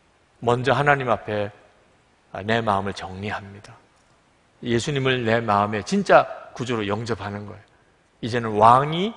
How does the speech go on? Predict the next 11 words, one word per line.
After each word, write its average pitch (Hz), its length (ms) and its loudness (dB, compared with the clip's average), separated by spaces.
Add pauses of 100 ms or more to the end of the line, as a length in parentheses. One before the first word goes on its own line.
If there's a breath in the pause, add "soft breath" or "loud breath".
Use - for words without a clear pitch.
(140)
내 117 160 -4
마음에 104 340 -6
들어오세요. 104 640 -8 (640)
그러니 180 420 0 (460 loud breath)
주님과 180 560 2
합당하지 147 560 0
않은 117 200 0
것은 117 240 -6
다 - 160 -8 (380)
버리는 101 340 -14
거죠. 101 240 -20